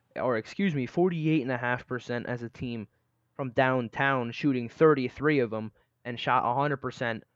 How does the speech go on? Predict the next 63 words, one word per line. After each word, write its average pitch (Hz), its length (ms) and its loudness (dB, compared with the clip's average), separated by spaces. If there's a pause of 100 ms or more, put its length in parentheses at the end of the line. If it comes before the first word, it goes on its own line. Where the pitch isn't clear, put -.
(100)
from 135 180 -2
the 117 100 -2
free 156 180 0
throw 127 220 -2
line, 110 280 -4
ten 139 280 -2
of 110 160 -6
ten. 113 340 -4 (460)
Um, 98 160 -10
this 123 140 -6
team, 151 420 -2 (240)
and 139 100 0
they 139 80 0
scored 147 240 0
ninety-six 147 560 0
points 151 320 -2
in 135 80 -4
that 113 160 -4
game. 117 300 -4 (340)
Uh, - 200 -8
and 123 120 0
as 143 140 0
Rutgers 220 280 2
fans, 170 240 0
we 156 100 0
know, 165 440 2
we 143 120 -2
know 151 120 2
how 151 160 2
good 151 160 0
of 147 80 -2
a 135 60 0
team 135 260 -4
Maryland 127 420 0
played 139 360 2 (240)
towards 156 180 -2
the 131 60 -10
tail 143 300 0
end 135 160 0
of 123 120 -2
the 120 100 -6
year. 120 360 0
So, 120 420 0
you 147 100 -8
know, 117 60 -8
being 147 200 -2
able 185 180 2
to 156 80 -2
beat 151 280 -8
them 139 360 0
ninety-six 143 640 -2
to 127 100 -10
seventy-seven 127 800 0
also 127 340 -2
just 117 220 -10
tells 120 240 -2
me 117 100 -6
that 110 180 -6
they 117 140 -2
can 117 180 -10
score 147 280 2
the 135 60 0
basketball, 123 640 0